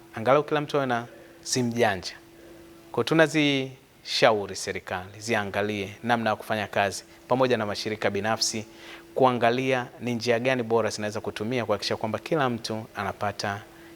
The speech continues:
kifaa ambacho kinamuunganisha na mtandao. Lakini hilo tu halitoshi.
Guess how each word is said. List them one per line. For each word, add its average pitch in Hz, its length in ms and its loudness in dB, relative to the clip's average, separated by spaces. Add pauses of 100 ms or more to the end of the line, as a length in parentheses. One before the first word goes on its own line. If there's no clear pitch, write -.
(200)
kifaa 101 560 -2 (360)
ambacho 101 320 -2
kinamuunganisha 92 640 -4
na 87 100 -6
mtandao. 82 460 -8 (160)
Lakini 185 360 4
hilo 220 420 2
tu 175 140 -6
halitoshi. 107 580 -2